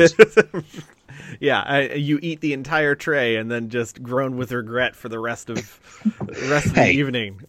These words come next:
Speaker 1: you know what?
Speaker 2: <laughs>
Speaker 1: Those pizza rolls were presented to me
Speaker 2: Yes,
Speaker 1: and me
Speaker 2: they
Speaker 1: alone
Speaker 2: were. They were.
Speaker 1: as, as a, um, as a gift from our, our dearly departed host, Justin. Uh,
Speaker 2: R I P.
Speaker 1: and I was not going to not eat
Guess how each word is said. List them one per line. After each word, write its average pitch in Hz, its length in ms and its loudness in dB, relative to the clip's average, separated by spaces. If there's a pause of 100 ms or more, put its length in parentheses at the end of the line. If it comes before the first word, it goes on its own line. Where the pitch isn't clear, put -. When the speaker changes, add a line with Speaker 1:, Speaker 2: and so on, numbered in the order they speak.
(380)
Speaker 1:
you 135 80 10
know 147 140 10
what? 196 400 10
Speaker 2:
<laughs> 202 520 8
Speaker 1:
Those 147 220 10
pizza 180 340 6
rolls 147 320 6
were 127 160 8
presented 127 480 0
to 196 120 0
me 175 460 6
Speaker 2:
Yes, 151 220 8
Speaker 1:
and 113 100 4
me 127 140 10
Speaker 2:
they 170 100 10
Speaker 1:
alone 160 440 6
Speaker 2:
were. - 100 -20
They 127 140 4
were. 117 340 2
Speaker 1:
as, 117 400 2
as 113 400 4
a, 113 300 6
um, 87 760 2 (480)
as 110 160 2
a 117 40 8
gift 127 340 4
from 127 240 4
our, 113 300 6
our 104 180 0
dearly 117 420 6
departed 107 720 4 (180)
host, 120 360 6
Justin. 117 560 4
Uh, - 80 -8
Speaker 2:
R 131 280 8
I 139 60 6
P. 127 280 2
Speaker 1:
and 107 160 4
I 113 140 4
was 117 220 6
not 117 300 4
going 127 240 6
to 127 120 2
not 117 480 4 (260)
eat 139 340 4